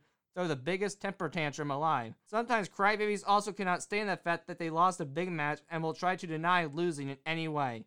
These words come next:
It's also best to let the crybabies cry so the baby faces can beat them up in the end. The crybabies do bring, though, the entertainment side of professional wrestling. This is autism because of a big misconception of a meltdown and a tantrum. In C one oh seven, Meltdown's autistic style for more information.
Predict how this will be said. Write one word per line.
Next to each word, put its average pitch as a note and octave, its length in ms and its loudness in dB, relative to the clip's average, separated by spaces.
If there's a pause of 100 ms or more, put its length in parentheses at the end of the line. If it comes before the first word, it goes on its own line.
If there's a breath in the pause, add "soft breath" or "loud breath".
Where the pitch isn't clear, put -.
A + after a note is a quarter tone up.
(140)
It's F3 160 -2
also A3 180 2
best G3 200 -2
to F#3 60 -2
let F3+ 220 0
the F3+ 80 -4
crybabies F#3 680 0
cry F3 340 2
so G3 120 -10
the E3 100 -8
baby F#3+ 380 -2
faces E3 340 -2
can C#3+ 200 -4
beat D#3+ 180 -4
them E3+ 160 -2
up E3 180 0
in D3+ 120 -2
the D3+ 160 -4
end. A#2 240 -4
The C#3 80 -14
crybabies B3 480 0
do G#3 180 0
bring, G3+ 300 0
though, G3+ 140 0
the F#3 120 0
entertainment F#3+ 540 0
side D3+ 140 2
of C3 80 0
professional D3+ 520 -2
wrestling. B2+ 560 -2 (140)
This A#3+ 180 -2
is A#3+ 140 -6
autism G#3 400 4
because F3+ 260 -2
of E3+ 100 -2
a D3+ 60 0
big G3+ 280 -4
misconception G3+ 680 -4
of F#3 80 0
a D#3 80 2
meltdown G3 520 2
and E3+ 120 -2
a D3 40 -2
tantrum. C#3 520 -4
In C3 100 -8
C A#3 220 -6
one G#3+ 180 2
oh G3 80 2
seven, F3+ 480 0 (400 soft breath)
Meltdown's F3+ 480 4
autistic F3 460 0
style G3+ 280 2
for F#3 100 -4
more F3 160 2
information. E3+ 600 -4